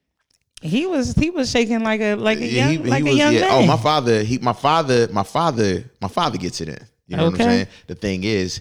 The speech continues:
Speaker 2: his downs, his, his, he needs a full day.
Speaker 1: Yeah.
Speaker 2: You know what I'm saying? But that day when, at the next day when he refreshed, oh, he ready.
Speaker 1: I wanna go
Speaker 2: Yeah.
Speaker 1: back outside.
Speaker 2: Listen, he back outside. So it's pretty much me.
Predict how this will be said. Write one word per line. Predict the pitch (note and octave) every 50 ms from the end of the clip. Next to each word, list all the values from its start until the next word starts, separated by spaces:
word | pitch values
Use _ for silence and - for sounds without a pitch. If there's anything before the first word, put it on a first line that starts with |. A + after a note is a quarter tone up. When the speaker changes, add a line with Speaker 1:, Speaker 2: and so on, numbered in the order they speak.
| - _
Speaker 2:
his | - G2+ G2+ D2+
downs, | D#2 F#2+ F#2+ G2 F#2+ F#2+ F#2
his, | G#2 A#2 G#2 D#2+ -
his, | G2 G#2 G#2 F#2 - - - - - - - _ _ _ _ -
he | - B2+ C3+
needs | C3+ B2 F#2 F#2+
a | F#2
full | - - A#2 A#2 G#2 F#2+
day. | D#2+ D#2+ C#2+ - - - - - _ -
Speaker 1:
Yeah. | C#3+ E3 D#3 B2+ - -
Speaker 2:
You | - G#2+
know | A2
what | A2
I'm | G2+
saying? | - A2+ G#2+ G#2 F2+
But | E2 F#2 F2+ E2+ - -
that | G2 G2 G#2 G#2 G2
day | B2 B2
when, | A#2+ B2 B2 A2 -
at | G2 F2 D#2+
the | F#2+
next | G2 A2 C3 - -
day | - B2+ C3
when | B2 G#2 G#2
he | B2+ D3
refreshed, | C#3 D3+ C#3 - - D3+ D3 D3 - - -
oh, | - -
he | D3+ E3
ready. | B2 C#3 C#3 A#2 F2 E2 - -
Speaker 1:
I | -
wanna | E3+ D#3+ D#3+
go | D#3 D#3
Speaker 2:
Yeah. | D3+ D3 C3+
Speaker 1:
back | C#3
outside. | C3+ C3+ E3 A3 A3+ - A#2+
Speaker 2:
Listen, | C3 A2+ - G2 F2+
he | F2 G2+ B2
back | A2+ F#2+ A2 G#2+ G2+
outside. | G#2 F#2 F#2+ - - G#2+ G#2 G2 F#2
So | - G2 F2+ F2+ -
it's | F#2+ B2 A2
pretty | G#2 - C#3 B2+ B2
much | A#2+ A#2+ A#2 G#2+ -
me. | G#2 A2 A#2 B2 B2+ B2+ B2+ B2+